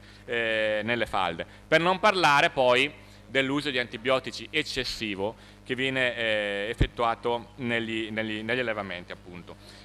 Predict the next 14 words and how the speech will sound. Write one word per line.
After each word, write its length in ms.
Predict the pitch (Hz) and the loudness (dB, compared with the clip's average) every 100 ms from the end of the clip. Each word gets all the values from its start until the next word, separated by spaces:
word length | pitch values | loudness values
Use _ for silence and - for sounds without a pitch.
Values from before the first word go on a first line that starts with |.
| - | -2
Per 160 | 165 175 | 0 4
cui 360 | 175 160 135 - - - | 6 6 4 -2 -16 -6
il 140 | 180 | -2
problema 280 | 185 175 170 | 2 2 2
fondamentale 840 | 165 151 143 127 147 127 123 127 - 135 | 0 -2 -4 -2 2 4 4 2 -4 -2
della 280 | 127 135 123 | 0 2 2
carne, 460 | 156 147 127 123 120 | 4 4 2 -6 -4
della 200 | 120 113 | -2 0
carne 680 | - 143 120 101 90 85 - - | 4 4 4 -2 -8 -8 -18 -20
suina, 640 | - 98 107 104 104 104 | -8 -6 -4 -6 -4 -4
avicola, 540 | 101 104 104 - 104 98 | -4 -6 -12 -10 -10 -8
bovina, 360 | 101 104 107 | -10 -12 -10
eccetera, 260 | 104 117 110 | -8 -8 -8
prodotta 540 | 120 120 135 - 131 | -6 -2 -2 0 -2